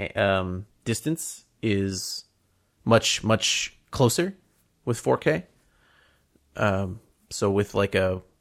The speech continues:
with, like, a standard definition television, you want it to be, like, one point eight times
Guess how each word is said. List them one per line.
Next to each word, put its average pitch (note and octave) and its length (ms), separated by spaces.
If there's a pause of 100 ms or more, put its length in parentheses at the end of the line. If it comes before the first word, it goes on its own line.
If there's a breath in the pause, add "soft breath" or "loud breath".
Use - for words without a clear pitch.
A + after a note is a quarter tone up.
(880)
with, - 140
like, G#2+ 100
a A2 60
standard A2+ 360
definition A2 440
television, G2+ 420
you G2+ 100
want G2 200
it - 40
to F#2 40
be, G2 140
like, F#2+ 180
one G2 160
point G2 340
eight G#2 320
times G2+ 680